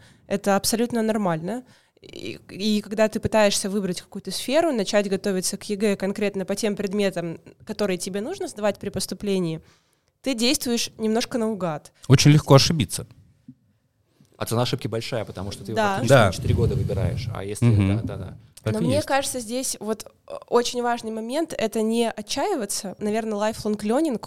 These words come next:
Speaker 1: он про то, чтобы уметь из любой ситуации, э, найти преимущество, да, и найти пользу. Возможно, твое финансовое образование тебе помогает сейчас при том же стратегическом менеджменте, потому что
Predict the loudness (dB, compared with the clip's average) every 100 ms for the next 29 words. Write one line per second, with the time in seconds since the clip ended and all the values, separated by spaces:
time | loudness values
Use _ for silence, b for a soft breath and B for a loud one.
0 | 0 2 2 0 -2 0 2 0 -2 -2
1 | 0 0 2 2 4 2 0 -4 -2 0
2 | 0 -2 -2 0 0 -2 -4 -6 -10 _
3 | _ _ _ _ _ -6 -4 -2 -4 _
4 | -2 -2 -2 -4 -4 -8 -10 -4 -2 -2
5 | -2 -4 -6 -6 -2 -2 -2 -4 -8 -4
6 | -4 -4 -8 -12 b b -8 0 4 4
7 | 2 -6 -8 -4 0 0 0 -2 -2 0
8 | 2 2 2 -2 -4 -4 0 2 2 -2
9 | -8 -4 -2 2 2 2 -4 -2 -2 -2
10 | -6 -8 -4 -2 -2 -2 -6 -8 -6 -6
11 | -4 -6 -6 -8 -10 -12 -12 -6 -4 -4
12 | -6